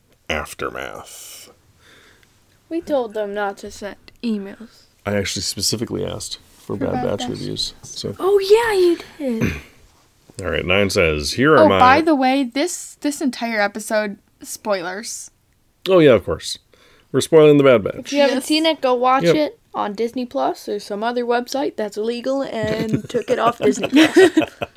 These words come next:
Speaker 1: Uh, <laughs> yep. What he said. All right. <laughs> Here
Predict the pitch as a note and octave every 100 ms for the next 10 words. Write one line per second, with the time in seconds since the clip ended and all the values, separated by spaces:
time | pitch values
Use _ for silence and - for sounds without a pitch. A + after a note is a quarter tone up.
0 | - - B2 B2 B2 A#2+ A#2+ - - -
1 | - _ G2 G2 - - _ - _ _
2 | G2+ G2 F2 - D#2 C#2+ - D#4+ - -
3 | - - A2 A2 F#2+ - - - E3 D3